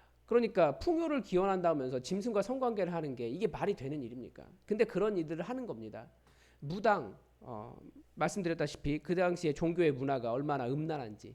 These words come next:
그것을 풍요제의라고 생각을 했어요. 얼마나 음란하고 하나님 보시기에 답답하시겠습니까? 그들의 행위를 본받지 말라는 거예요. 그것들을 다 깨뜨리며 그들의 주상을 부수고 완전히 없애라는 거죠. 흔적을 없애라는 거예요.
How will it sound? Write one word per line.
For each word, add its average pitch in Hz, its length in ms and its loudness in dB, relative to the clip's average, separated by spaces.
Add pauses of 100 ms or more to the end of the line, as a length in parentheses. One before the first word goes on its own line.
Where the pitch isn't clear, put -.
(140)
그것을 185 320 -4
풍요제의라고 156 720 -2
생각을 160 360 -6
했어요. 120 380 -12 (920)
얼마나 233 360 0
음란하고 165 800 -4
하나님 202 420 -2
보시기에 143 300 -8
답답하시겠습니까? 151 1000 -12 (1160)
그들의 208 260 6
행위를 208 240 4
본받지 135 360 -4
말라는 95 380 -10
거예요. - 160 -20 (920)
그것들을 196 300 6
다 165 120 -4
깨뜨리며 185 540 4
그들의 151 280 2
주상을 147 340 -4
부수고 104 280 -10
완전히 196 360 -2
없애라는 147 400 0
거죠. 117 380 -10
흔적을 233 340 -6
없애라는 123 420 0
거예요. - 180 -16